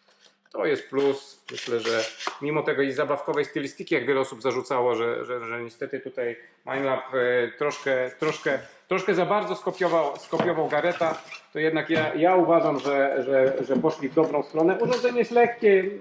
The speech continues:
nie ma jakiegoś, jakiegoś specjalnego problemu z chodzeniem po polu, ono nie ciąży. Sonda nie leci, e, do przodu.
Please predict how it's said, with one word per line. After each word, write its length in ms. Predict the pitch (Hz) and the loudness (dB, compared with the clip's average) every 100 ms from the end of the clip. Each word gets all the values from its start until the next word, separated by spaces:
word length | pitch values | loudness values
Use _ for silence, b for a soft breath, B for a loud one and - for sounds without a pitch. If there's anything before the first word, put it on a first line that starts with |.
| 202 214 233 - 277 | -12 -12 -12 -8 -6
nie 80 | |
ma 100 | 262 | 0
jakiegoś, 680 | 196 170 170 - 165 165 - - - 160 | 0 0 -2 -2 -4 -6 -10 -18 -14 -2
jakiegoś 340 | 160 170 170 165 | 0 4 4 4
specjalnego 560 | - 175 175 165 175 | 0 4 6 6 4
problemu 440 | 170 156 139 160 156 | 4 2 4 4 4
z 60 | |
chodzeniem 360 | 156 131 156 143 | 0 0 2 0
po 100 | 139 | -2
polu, 260 | - 156 | 0 2
ono 140 | 165 156 | 4 2
nie 160 | 160 | 0
ciąży. 560 | 165 190 143 110 123 - - - _ _ _ - - - - - - - | 2 0 0 0 -2 -2 -6 -20 _ _ _ -20 -20 -14 -6 -4 -4 0
Sonda 260 | 185 180 | 0 2
nie 160 | 170 165 | 2 2
leci, 460 | 165 165 151 143 | 0 -2 -8 -4
e, 220 | 139 139 135 | 0 0 0
do 120 | 147 | -4
przodu. 580 | - 156 127 131 180 | -2 -2 0 0 -2